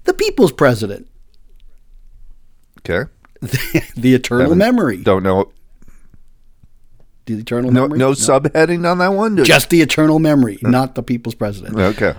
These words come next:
Speaker 1: Um, Four Daughters. Why not
Speaker 2: Okay.
Speaker 1: five? I don't know. <laughs> I don't know about it.
Speaker 2: <laughs> Why not three?
Speaker 1: To Kill a Tiger.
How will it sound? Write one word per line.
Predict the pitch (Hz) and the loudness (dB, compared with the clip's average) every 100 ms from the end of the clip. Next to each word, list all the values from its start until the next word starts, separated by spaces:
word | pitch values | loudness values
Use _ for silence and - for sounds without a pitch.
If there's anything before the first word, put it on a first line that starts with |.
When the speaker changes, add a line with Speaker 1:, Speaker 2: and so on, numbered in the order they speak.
| - | -6
Speaker 1:
Um, | 120 117 110 104 - - | -4 -2 -2 -6 -12 -20
Four | - 123 135 | -4 0 2
Daughters. | 151 190 247 - - - - - _ - - - - - - _ _ _ _ _ _ - - - - | 2 0 0 -2 -12 -20 -20 -20 _ -20 -20 -20 -20 -20 -20 _ _ _ _ _ _ -20 -20 -20 -16
Why | 98 95 | -10 -6
not | 113 117 | -6 -2
Speaker 2:
Okay. | 87 | -2
Speaker 1:
five? | - - - - - | -2 -6 -12 -20 -20
I | 101 | -12
don't | 110 120 | -6 -2
know. | 135 - - - | -2 -2 -8 0
<laughs> | 226 - | 0 0
I | 220 214 160 | -2 0 2
don't | 123 104 104 123 | 0 -2 -4 -2
know | 156 | 0
about | 220 147 180 | 0 -2 -4
it. | - - | -4 -6
Speaker 2:
<laughs> | |
Why | 90 87 | 0 0
not | 98 143 135 | 2 0 -2
three? | - 214 220 87 - - - | 0 2 2 0 -6 -10 -8
Speaker 1:
To | - 131 | -2 -4
Kill | - 123 135 | 0 0 2
a | |
Tiger. | - 196 269 120 - | 2 0 0 -4 -10